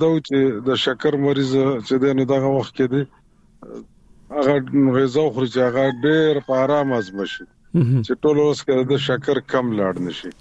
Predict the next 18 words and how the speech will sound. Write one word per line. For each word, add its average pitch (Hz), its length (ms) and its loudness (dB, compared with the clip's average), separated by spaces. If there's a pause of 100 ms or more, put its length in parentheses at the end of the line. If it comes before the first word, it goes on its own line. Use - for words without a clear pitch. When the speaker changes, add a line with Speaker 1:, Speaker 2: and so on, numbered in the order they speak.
(100)
Speaker 2:
او. 123 320 2 (920)
Speaker 1:
نو 139 140 4
دا 160 160 2 (100)
انډورفین 160 520 0 (880)
یو 147 120 4
دغه 147 260 0
چل 135 240 0
هم 123 260 0
کوي. 95 240 -2 (240)
Speaker 2:
او. 127 280 2 (1080)
Speaker 1:
او 151 160 2
یو 196 240 4 (280)
اسینشل 175 560 0
سرویس 156 480 0
دی، 147 180 2
لازمي 147 560 2
خدمات. 110 560 -2 (400)
Speaker 2:
او. 131 280 2